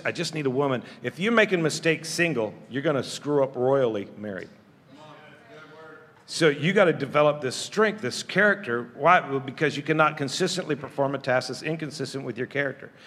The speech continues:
So if your character sucks as a single person, then you would have to marry somebody that you don't love.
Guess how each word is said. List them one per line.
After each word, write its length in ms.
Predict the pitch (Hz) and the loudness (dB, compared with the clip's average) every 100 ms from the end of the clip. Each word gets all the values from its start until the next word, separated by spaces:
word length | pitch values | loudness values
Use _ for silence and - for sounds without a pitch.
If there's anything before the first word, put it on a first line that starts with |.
| - - | -20 -2
So 100 | 151 | 0
if 120 | 147 | 2
your 100 | 202 | 0
character 500 | - 196 190 185 147 | 0 4 4 4 0
sucks 480 | 135 - 185 185 185 | -4 4 4 4 -2
as 200 | 151 123 | -4 -4
a 60 | 117 | -4
single 360 | - 185 170 | -2 0 -2
person, 500 | - 120 110 123 117 - - - - - - - - 156 | -2 -6 -4 -8 -10 -16 -20 -20 -20 -20 -16 -16 -14 0
then 200 | 160 151 | 2 4
you 180 | 170 190 | 4 4
would 120 | 156 | 8
have 180 | 165 165 | 6 6
to 80 | |
marry 260 | 139 180 185 | 4 6 4
somebody 420 | 165 156 143 139 | 2 2 2 0
that 200 | 127 151 | -4 -4
you 100 | 127 | -4
don't 300 | 120 156 170 | 0 -2 -2
love. 280 | 143 147 | -2 -2